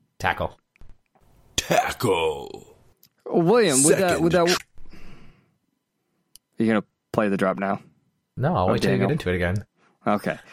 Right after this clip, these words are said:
Speaker 3: Well, as I was about to say, I, describing her race, I don't even care about her race and gender. It's what I'm talking about with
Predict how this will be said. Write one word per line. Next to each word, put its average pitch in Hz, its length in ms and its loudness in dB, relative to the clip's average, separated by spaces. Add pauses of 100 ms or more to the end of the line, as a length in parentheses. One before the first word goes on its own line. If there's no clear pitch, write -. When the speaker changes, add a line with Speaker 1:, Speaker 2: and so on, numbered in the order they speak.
(300)
Speaker 3:
Well, 135 160 2
as 175 280 2
I 190 80 6
was 165 200 4
about 147 260 4
to 127 100 2
say, 113 460 2 (280)
I, 156 200 2 (580)
describing 196 560 4
her 185 120 4
race, 180 280 4
I 185 100 4
don't 285 140 4
even 262 180 2
care 190 200 4
about 175 220 4
her 160 140 6
race 151 260 2
and 127 120 2
gender. 139 360 4
It's 147 160 0
what 185 140 4
I'm 196 80 4
talking 185 340 4
about 151 220 2
with 143 240 2